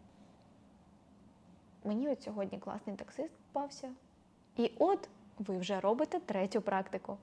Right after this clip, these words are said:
Важливо повертатись і до приємних, хороших відчуттів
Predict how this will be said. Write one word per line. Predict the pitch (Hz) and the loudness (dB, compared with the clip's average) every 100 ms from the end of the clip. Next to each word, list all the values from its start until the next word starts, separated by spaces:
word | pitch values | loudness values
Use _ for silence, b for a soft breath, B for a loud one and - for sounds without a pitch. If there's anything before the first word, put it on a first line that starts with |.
| - - - - - - - 277 | -18 -20 -20 -20 -20 -20 -10 0
Важливо | 330 269 226 247 226 220 | 2 4 4 4 4 2
повертатись | 214 214 220 247 247 226 220 - | 0 -2 0 0 2 0 -2 -2
і | 226 | -2
до | 202 214 208 208 | 0 0 0 0
приємних, | 226 220 220 226 226 214 - B B - | 0 0 0 0 0 -2 -8 B B -8
хороших | - 220 208 233 - 208 202 | -2 0 2 0 -2 -4 -2
відчуттів | 196 - 185 - 247 277 | -4 -2 -6 -2 0 0